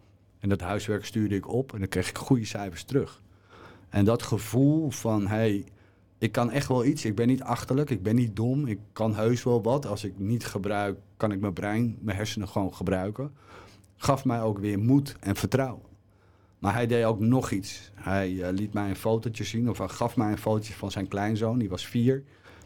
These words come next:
En die is helaas nooit vijf geworden, omdat hij ziek is, was. En, eh, hij deelde zijn verdriet met mij. En na al die jaren van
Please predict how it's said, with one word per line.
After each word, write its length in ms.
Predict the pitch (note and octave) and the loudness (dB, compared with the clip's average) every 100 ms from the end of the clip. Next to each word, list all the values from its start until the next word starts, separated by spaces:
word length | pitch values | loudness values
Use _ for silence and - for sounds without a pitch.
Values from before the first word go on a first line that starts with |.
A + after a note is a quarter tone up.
| - | -10
En 100 | - | 2
die 100 | G2+ | 2
is 60 | F#2+ | 4
helaas 380 | G#2 G#2 G2+ G2+ | 0 0 0 -2
nooit 240 | G2 F#2+ | -4 -4
vijf 240 | - F#2+ F#2 | -4 -4 -4
geworden, 360 | F#2+ G2 G2 | -4 -4 -2
omdat 220 | F#2+ F#2 | -4 -4
hij 80 | F#2+ | -4
ziek 220 | - B2 | 0 0
is, 240 | F2 - - - - | 0 -8 -14 -20 -6
was. 360 | G2 E2 - - _ _ _ _ _ _ _ - | -4 -4 -8 -18 _ _ _ _ _ _ _ -6
En, 300 | F#2 F#2+ F#2+ | 0 2 2
eh, 260 | F2+ E2+ | -4 -4
hij 140 | F#2 G2 | -2 0
deelde 260 | A#2 A2+ | 2 2
zijn 220 | G#2+ G2+ | 0 -2
verdriet 340 | G2 G2+ C3+ C3+ | -4 2 2 2
met 180 | G2+ F2 | -2 -6
mij. 220 | - - - _ _ - - - | -8 -14 -20 _ _ -20 -20 -4
En 180 | G2 G2 | 2 2
na 140 | G#2 | 2
al 280 | - C3+ C3+ | 2 4 4
die 160 | B2+ A2 | 4 4
jaren 480 | A2 A2+ A#2 A#2 | 2 4 4 2
van 300 | - G#2 G2+ | 0 -2 -2